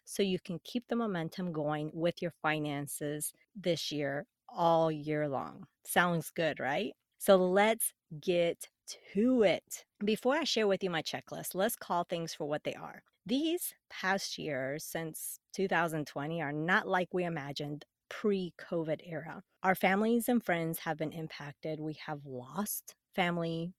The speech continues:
friends, coworkers. We unfortunately live in politically divisive times. Sometimes it feels like we are going backwards versus forwards with things happening in this country. Inflation is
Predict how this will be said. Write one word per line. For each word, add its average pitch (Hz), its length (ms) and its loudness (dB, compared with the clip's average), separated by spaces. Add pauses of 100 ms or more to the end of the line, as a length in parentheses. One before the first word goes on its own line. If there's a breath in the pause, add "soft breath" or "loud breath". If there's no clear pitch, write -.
friends, 165 720 0 (180)
coworkers. 156 920 2 (240)
We 190 160 6
unfortunately 226 840 2
live 165 540 4 (220)
in 185 100 2
politically 165 720 -2
divisive 151 540 -4
times. - 500 -12 (220)
Sometimes 302 680 6
it 202 140 0
feels 202 420 2
like 185 320 4
we 185 180 4
are 175 120 6
going 156 460 0
backwards 156 640 0
versus 156 580 -2 (140)
forwards 175 480 2
with 156 180 -2
things 147 300 -2
happening 151 480 -4
in 151 140 -2
this 143 180 -4
country. 175 560 -4 (240)
Inflation 202 1080 2 (320)
is 214 220 6